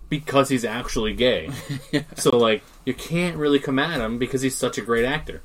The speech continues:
Speaker 2: Yeah.
Speaker 1: Like, you just believed he is that misogynistic when really he doesn't like women at all.
Speaker 2: <laughs>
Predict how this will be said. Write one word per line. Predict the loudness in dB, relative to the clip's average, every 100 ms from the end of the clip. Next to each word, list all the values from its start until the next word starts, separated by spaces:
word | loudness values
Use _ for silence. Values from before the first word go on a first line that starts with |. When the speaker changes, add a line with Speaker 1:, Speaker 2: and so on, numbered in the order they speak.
| -10
Speaker 2:
Yeah. | 0
Speaker 1:
Like, | 0 2
you | -2
just | 0 0 2
believed | 0 0 -2 -4 -4
he | -6 2 2
is | 2 0
that | -2 0
misogynistic | -2 0 0 -2 -6 -6 -10 -8
when | -6
really | -4 -2 0
he |
doesn't | -2 0 -2
like | 0
women | -2 -2
at | 0
all. | 0 0
Speaker 2:
<laughs> | -6